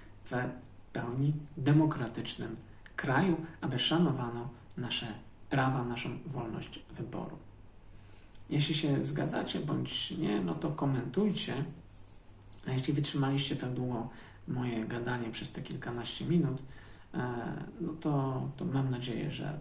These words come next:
polajkujecie i zasubskrybujecie kanał i że zobaczymy się już niedługo w następnym odcinku.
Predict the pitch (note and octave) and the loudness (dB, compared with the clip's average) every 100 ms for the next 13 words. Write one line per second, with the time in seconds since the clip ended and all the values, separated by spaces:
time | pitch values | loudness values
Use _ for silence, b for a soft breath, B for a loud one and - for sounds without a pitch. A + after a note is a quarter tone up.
0 | - - - B2 - B2+ B2 - E3+ - | -4 -2 -2 -4 -2 -2 -2 -2 -2 -2
1 | - C3 C3 C#3+ C#3 - - - C#3+ C3 | 0 0 2 2 0 -4 -6 0 0 2
2 | C#3 C3 B2 - D3 - B B B B | 2 2 0 -2 -6 -8 B B B B
3 | B - A#3+ E3+ D3+ D#3+ B B B - | B 0 4 6 6 4 B B B -18
4 | - B2 D3+ G3+ E3+ C3 - B2 B2 - | 2 4 6 4 4 2 0 -2 -2 -2
5 | A#2+ A#2 - - C3 B2+ A2 A2 A2+ A2+ | -2 -4 -6 -2 -2 0 -2 -4 -4 -4
6 | A#2 A2 - - E3+ D3+ - F3 D3+ | -2 -2 -4 -6 -6 -6 -6 -6 -6